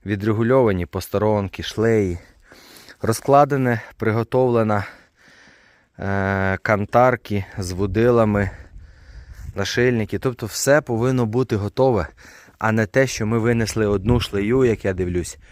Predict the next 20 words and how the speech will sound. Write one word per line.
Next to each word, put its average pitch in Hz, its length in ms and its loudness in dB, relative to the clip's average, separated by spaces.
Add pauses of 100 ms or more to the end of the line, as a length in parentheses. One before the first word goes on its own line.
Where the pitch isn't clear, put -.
(420)
запрягають 113 680 2
в 104 60 -6
неї 113 240 2
коня, 107 580 2 (640)
потім 123 340 0
ідуть, 113 260 0
шукають 117 680 2 (140)
віжки. 107 540 0 (760)
Цим 156 240 -2
часом, 151 440 2
поки 147 320 0
шукають 135 580 2
або 120 280 2
регулюють 123 680 0
віжки, 123 400 -2
незанузданий 117 840 0
кінь 214 380 0 (1300)
в - 140 -14
цій 151 240 4
шлеї, 127 640 -2